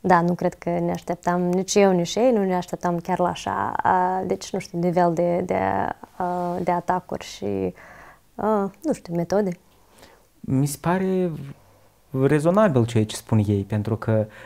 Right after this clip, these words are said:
Speaker 2: vii de la o viață din Statele Unite, unde tot cumva funcționează normal, da, sunt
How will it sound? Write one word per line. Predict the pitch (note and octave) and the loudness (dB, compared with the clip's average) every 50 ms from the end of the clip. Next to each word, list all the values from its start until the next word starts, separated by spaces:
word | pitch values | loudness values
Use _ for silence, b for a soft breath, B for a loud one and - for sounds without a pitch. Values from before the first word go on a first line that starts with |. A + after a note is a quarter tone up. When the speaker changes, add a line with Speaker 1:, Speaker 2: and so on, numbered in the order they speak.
| B | B
Speaker 2:
vii | B A#2+ C3 D#3+ | B 2 2 4
de | D#3+ F3 | 6 6
la | E3+ E3 | 6 6
o | D3+ | 6
viață | B2+ A#2 A#2 A2 G#2 G#2+ G#2+ - - - C3 C3+ C3 | 6 6 6 6 6 4 2 -2 -2 0 0 0 2
din | A#2 A#2 | 2 0
Statele | A2 - - A#2+ A#2+ C3+ D3 | 0 0 0 -2 -2 0 2
Unite, | C#3 C3 A#2+ A#2 A2 A2+ | 2 4 4 4 2 2
unde | A2 A2 G#2+ | 2 2 2
tot | G#2+ A#2+ B2+ - | 4 2 0 0
cumva | - - - B2 A#2+ A2+ B2+ B2+ | -2 0 4 6 8 8 8 6
funcționează | B2+ - C3 A#2 - - - A2+ A2 A2 A2+ B2 C#3 C3 B2+ B2 A#2+ A2+ A2 | 6 4 2 2 2 2 4 4 6 6 6 6 6 4 4 4 4 4 4
normal, | G#2+ G#2+ G#2 G2+ G#2+ B2 C#3+ C#3 A#2+ | 6 4 4 6 4 4 4 4 6
da, | A#2+ B2 A#2+ | 6 4 4
sunt | A#2 - - B2+ B2+ B2 - - | 4 2 0 0 0 -2 -4 -2